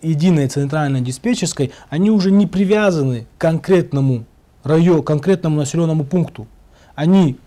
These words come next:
пос-, они едут туда, где есть экстренный вызов. Это неправильно, когда карета скорой помощи стоит без дела,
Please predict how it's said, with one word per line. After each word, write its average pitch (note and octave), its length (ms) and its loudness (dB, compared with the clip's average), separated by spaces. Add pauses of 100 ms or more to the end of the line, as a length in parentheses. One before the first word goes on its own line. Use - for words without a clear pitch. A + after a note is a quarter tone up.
(140)
пос-, C#3 300 -4
они E3+ 260 2
едут C3+ 220 0
туда, D#3+ 400 0 (180)
где B2 140 -4
есть C3+ 240 -2
экстренный C#3 480 -2
вызов. B2 340 -2 (1200)
Это E3+ 200 -2
неправильно, E3 580 2
когда C3+ 480 -2
карета D3 320 0
скорой C#3 260 -4
помощи F3+ 560 0
стоит D3+ 420 0
без B2 240 0
дела, E3+ 380 2